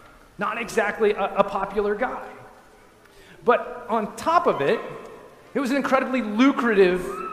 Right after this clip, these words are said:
way to live. I mean, you, you really had no limits on what you could collect. And we don't know anything more really about Levi's backstory, but what we know is that somewhere along the line,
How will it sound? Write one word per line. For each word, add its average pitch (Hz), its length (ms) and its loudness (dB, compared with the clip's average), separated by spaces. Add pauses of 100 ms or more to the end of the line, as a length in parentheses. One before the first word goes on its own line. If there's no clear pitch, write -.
(720)
way 180 120 2
to 175 80 2
live. - 440 -4 (760)
I - 40 -6
mean, 190 100 2
you, 226 120 2 (480)
you 202 120 -2
really 247 220 4
had 214 200 2
no 226 100 4
limits 214 380 4
on 180 120 0
what 202 240 4
you 202 120 -2
could 185 320 -2
collect. - 480 -2 (800)
And 214 100 2
we 277 60 4
don't 269 140 6
know 254 180 6
anything 226 500 0
more 226 260 6
really 214 280 4
about 190 380 0
Levi's 214 420 2
backstory, 190 600 0
but 180 140 -2
what 214 160 2
we 202 120 -2
know 190 460 0 (380)
is 196 120 2
that 214 140 2
somewhere 320 540 2
along 247 440 2
the 247 60 4
line, 175 440 2